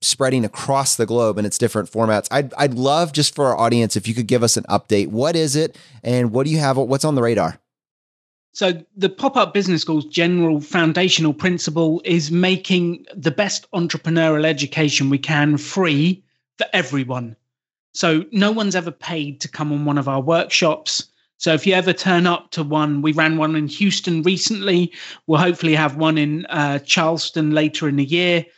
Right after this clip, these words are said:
Speaker 2: They're all over England and Wales. We've got a team in New Zealand running them. We genuinely believe that everyone should have the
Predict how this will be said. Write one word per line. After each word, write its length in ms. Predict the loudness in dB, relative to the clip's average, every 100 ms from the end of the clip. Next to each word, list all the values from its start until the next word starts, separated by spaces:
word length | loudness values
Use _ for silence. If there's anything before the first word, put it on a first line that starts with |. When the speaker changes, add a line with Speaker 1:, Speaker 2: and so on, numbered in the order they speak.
| _ _ -2
Speaker 2:
They're 160 | 0
all 180 | 2 2
over 260 | 0 0 -2
England 400 | 0 -2 -2 -2
and 140 | -2
Wales. 500 | 0 0 0 -4 -6
We've 140 | -10 -8
got 160 | -10
a 40 | -10
team 360 | -4 -2 0
in 120 | -2
New 180 | -2 -4
Zealand 480 | -2 -2 0 0 0
running 320 | 0 0 0
them. 420 | 2 2 2 -2 _ _ _ _ _ _
We 180 | 0 0
genuinely 720 | 2 2 2 2 0 -2 -4 -4
believe 500 | -2 0 0 -2 -4
that 180 | -8 -4
everyone 460 | 0 0 2 2 2
should 180 | 0
have 300 | -4 -6 -6 -4
the 280 | -2 -2